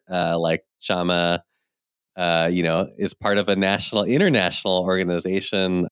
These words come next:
Shama was definitely, like, interested in the D S A national endorsement. Like, not every candidate is. So, like, I don't know. I, I, I think that is important. Like, it's important to pay attention to, you know, what's going on in, uh,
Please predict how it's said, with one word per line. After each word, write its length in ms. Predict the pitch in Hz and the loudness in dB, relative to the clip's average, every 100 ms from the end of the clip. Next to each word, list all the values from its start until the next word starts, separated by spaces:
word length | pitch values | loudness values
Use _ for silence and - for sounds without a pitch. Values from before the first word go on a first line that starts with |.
| _ | _
Shama 420 | - 107 104 104 | -2 0 2 2
was 300 | 101 101 98 | 4 2 0
definitely, 460 | 110 104 - 104 98 | -2 -2 0 0 2
like, 260 | 95 92 | 2 2
interested 640 | 104 110 117 104 120 110 | 0 0 -2 -2 0 0
in 80 | 101 | 2
the 100 | 95 | 0
D 220 | 85 104 | 0 0
S 180 | 92 - | 0 0
A 220 | 101 95 | 0 0
national 520 | 92 90 98 - 104 101 | 0 -2 -4 -4 -2 0
endorsement. 560 | 98 101 107 - 120 92 | 0 0 -2 -2 -2 -2
Like, 180 | 90 - | -4 -2
not 200 | 92 92 | 0 0
every 240 | 92 87 | 0 -4
candidate 500 | - 92 90 87 85 | -4 -4 -2 -2 -2
is. 380 | 87 123 123 131 | 0 0 0 -4
So, 460 | - 92 90 90 87 _ _ _ _ _ _ | -4 0 2 2 0 _ _ _ _ _ _
like, 220 | 95 95 - | -2 -2 -4
I 100 | 85 113 | -2 0
don't 100 | 98 | 2
know. 100 | 87 | 2
I, 160 | 107 | 2
I, 420 | 113 117 120 117 117 | 2 2 2 2 0
I 40 | |
think 300 | - 143 - | 0 -2 0
that 220 | 117 107 | 0 2
is 580 | 107 104 101 90 - - _ _ _ | 4 4 2 0 -6 -12 _ _ _
important. 520 | 92 90 104 117 131 139 | -10 -4 0 0 2 2
Like, 220 | 95 - | 0 -2
it's 140 | 95 | -6
important 440 | 101 92 113 98 95 | -6 -2 0 2 0
to 60 | |
pay 200 | - 107 | 0 -2
attention 640 | 92 - 92 - 98 90 87 | -2 -2 -6 -4 -2 -2 -2
to, 340 | 92 85 85 | -2 0 0
you 140 | 90 87 | 0 0
know, 140 | 80 | 0
what's 280 | 85 90 - | -2 -2 -4
going 320 | 95 87 85 | -4 -2 -2
on 320 | 82 82 82 | -2 -2 -2
in, 320 | 80 78 78 | -2 -2 -2
uh, 360 | 78 76 76 78 | -2 -2 -2 -4